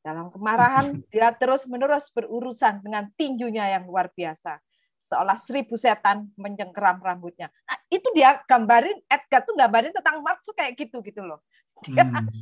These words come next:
Speaker 1: mengarahkan tinjunya ke sorga, kan <laughs> kayak menantang dengan kaki tumitnya yang gebrak-gebrak tanah, tinjunya dilayangkan ke sorga.
Speaker 2: Ya.
Speaker 1: Itu kan gambaran, kita bisa bayangin Marx kayak apa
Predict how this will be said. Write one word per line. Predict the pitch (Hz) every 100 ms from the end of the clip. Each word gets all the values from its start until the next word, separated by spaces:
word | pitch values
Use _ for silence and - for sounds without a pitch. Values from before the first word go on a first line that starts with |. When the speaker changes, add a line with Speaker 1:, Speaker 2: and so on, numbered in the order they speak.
| - _
Speaker 1:
mengarahkan | - 302 311 339 359 359 349
tinjunya | 330 339 269 269 294
ke | 320
sorga, | 320 302 294 294 240 233
kan | 320 -
<laughs> |
kayak | - - - 294 - 285 _ 320 _ _ _
menantang | 254 262 269 - - - 233 277 269 _ _ _ -
dengan | 220 233
kaki | 226 269 277 302 _ _
tumitnya | 269 240 247 269 269
yang | 233
gebrak-gebrak | 190 226 208 208 208 202
tanah, | 196 196 220 349
tinjunya | 247 214 214 214
dilayangkan | 208 196 180 180 175 180
ke | -
sorga. | - 185 175 190 175
Speaker 2:
Ya. | 127 117 113
Speaker 1:
Itu | 370
kan | 480 466
gambaran, | 262 233 220 233 254 262 - _ _
kita | 240 320
bisa | 294 285
bayangin | 247 226 226 254 262
Marx | 254 302 - -
kayak | 262 262 285 277
apa | 240